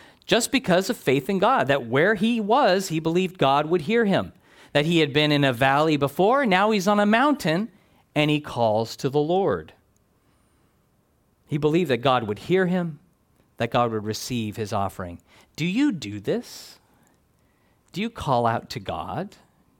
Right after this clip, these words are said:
Do you seek God? Do you wait on the Lord? And we're able to do this because of what Jesus has done for us on Calvary. He's risen, he's ascended to the Father, he lives to make intercession for us.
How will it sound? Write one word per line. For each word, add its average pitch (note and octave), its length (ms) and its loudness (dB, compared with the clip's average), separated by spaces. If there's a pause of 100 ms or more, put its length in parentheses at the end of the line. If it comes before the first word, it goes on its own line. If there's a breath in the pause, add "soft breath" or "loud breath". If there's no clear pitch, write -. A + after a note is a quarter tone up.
Do D#3+ 80 -6
you F#3+ 60 -4
seek - 560 -8
God? F#2 420 -8 (800)
Do - 80 -4
you F#3+ 80 2
wait C#3+ 400 0
on D3+ 160 0
the C3+ 100 2
Lord? D#3+ 480 2 (280 soft breath)
And F3+ 120 2
we're C#4 160 2
able B3 300 2
to A3+ 100 -4
do B3+ 180 -2
this B2 220 -2
because D3+ 360 -4
of D3 120 -6
what D3+ 120 -2
Jesus D#3 460 -6
has C3+ 200 -4
done B2+ 220 0
for A#2+ 140 -4
us G#2+ 180 -2
on G#2+ 160 -4
Calvary. A#2+ 540 -6 (1500 soft breath)
He's A#2+ 240 -6
risen, E3+ 480 0
he's C3+ 200 -4
ascended D3+ 380 -4
to D3+ 80 -6
the A#2 120 -6
Father, C3+ 440 0
he A#2 320 -6
lives D#3 480 0
to D3+ 100 -6
make C3 220 -2
intercession C#3+ 720 -4
for C#3 200 -2
us. B2+ 360 -4